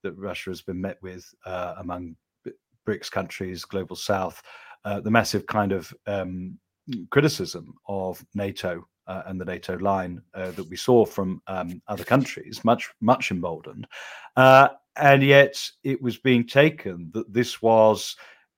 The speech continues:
almost retribution for Iraq, that, that, uh, that the West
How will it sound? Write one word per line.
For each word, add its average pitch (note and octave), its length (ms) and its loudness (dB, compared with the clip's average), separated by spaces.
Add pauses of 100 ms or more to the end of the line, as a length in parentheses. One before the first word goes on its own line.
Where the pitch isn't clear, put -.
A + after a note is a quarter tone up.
(200)
almost A#2 720 0 (960)
retribution A2+ 1040 0
for G#2 540 2 (400)
Iraq, A2 520 4 (220)
that, A2 220 -2
that, G#2+ 380 -6
uh, G#2 220 -2 (100)
that G#2+ 180 -8
the G#2 60 -8
West G#2+ 460 -4